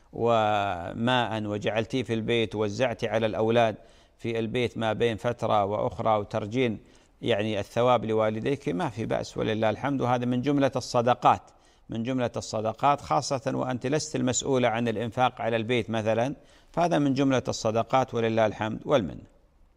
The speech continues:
صفية تسأل عن الرقية، تقول: "يعني هل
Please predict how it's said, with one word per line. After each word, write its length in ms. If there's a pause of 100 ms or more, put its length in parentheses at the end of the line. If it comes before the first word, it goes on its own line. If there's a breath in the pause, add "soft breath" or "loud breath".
(1600 soft breath)
صفية 460
تسأل 400
عن 180
الرقية، 380
تقول: 420
"يعني 260
هل 540